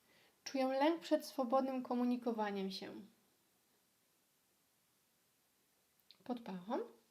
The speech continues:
Boję się wyrażać własne zdanie. Czubek głowy. Bo w dzieciństwie nie wolno mi było wyrażać siebie.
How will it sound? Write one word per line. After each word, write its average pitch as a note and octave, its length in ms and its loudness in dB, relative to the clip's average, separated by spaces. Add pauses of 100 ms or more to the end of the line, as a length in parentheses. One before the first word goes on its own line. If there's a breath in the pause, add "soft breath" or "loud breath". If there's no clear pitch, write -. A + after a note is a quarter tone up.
(380 soft breath)
Boję D#4+ 380 6
się C#4 240 2
wyrażać A#3 420 4
własne A3+ 400 -2
zdanie. F#3+ 460 0 (3500)
Czubek A3 360 -6
głowy. A3+ 380 -4 (640 soft breath)
Bo B3 120 2
w A3+ 60 -2
dzieciństwie E4+ 520 0
nie C#4+ 160 6
wolno C4 260 2
mi A#3 160 0
było A3+ 200 2
wyrażać A3 540 0
siebie. G3+ 540 -4